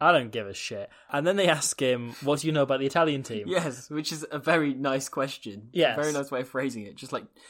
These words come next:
Speaker 2: basically, do you know, have you heard of the country Italy?
Speaker 1: <laughs> And he says, "Well, I was watching television last night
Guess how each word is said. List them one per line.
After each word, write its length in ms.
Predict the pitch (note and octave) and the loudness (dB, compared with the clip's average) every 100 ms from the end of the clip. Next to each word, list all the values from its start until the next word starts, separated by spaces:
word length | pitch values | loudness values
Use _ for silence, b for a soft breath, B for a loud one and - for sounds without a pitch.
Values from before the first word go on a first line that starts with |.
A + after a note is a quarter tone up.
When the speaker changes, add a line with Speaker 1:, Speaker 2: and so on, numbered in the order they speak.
| B - | B 2
Speaker 2:
basically, 420 | F3+ F3+ E3+ C#3+ | 4 2 -4 -4
do 140 | D3 | -2
you 140 | D3 C3+ | -2 0
know, 160 | B2+ - | -2 -4
have 180 | C#3+ D3 | -10 -8
you 100 | D#3 | -2
heard 260 | D3 C3+ | 0 0
of 80 | B2 | -4
the 80 | A2 | -10
country 400 | - B2 - A2+ | -10 -10 -8 -10
Italy? 440 | - - - - _ _ E4 E4 | -10 -14 -16 -20 _ _ -10 0
Speaker 1:
<laughs> 120 | D#4+ B B B B B B - D#3+ - | 0 B B B B B B -2 2 4
And 180 | G3 | 2
he 200 | - G#3+ | 0 -2
says, 320 | A3 F3+ E3+ E3 | 2 2 2 4
"Well, 160 | D3+ F#3+ | 2 6
I 40 | |
was 120 | G3 | 4
watching 340 | G3 - A3 F#3+ | 4 0 -4 0
television 640 | G3+ F#3+ E3+ F3+ F3+ D#3 | 6 8 8 4 0 2
last 300 | D#3 F#3 F3+ | 6 6 4
night 760 | F3 F3+ D#3 C#3 C#3+ - - | 6 8 8 4 -6 -8 -16